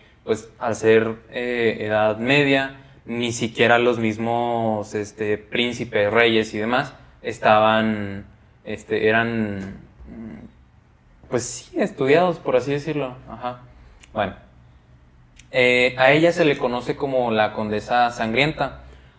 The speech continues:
porque, de hecho, tiene un récord Guinness.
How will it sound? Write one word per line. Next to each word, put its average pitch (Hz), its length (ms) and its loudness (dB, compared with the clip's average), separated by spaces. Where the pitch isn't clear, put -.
porque, 135 640 4
de 107 100 -6
hecho, 117 160 -8
tiene 113 180 -2
un 117 100 -4
récord 117 300 -2
Guinness. 127 340 -6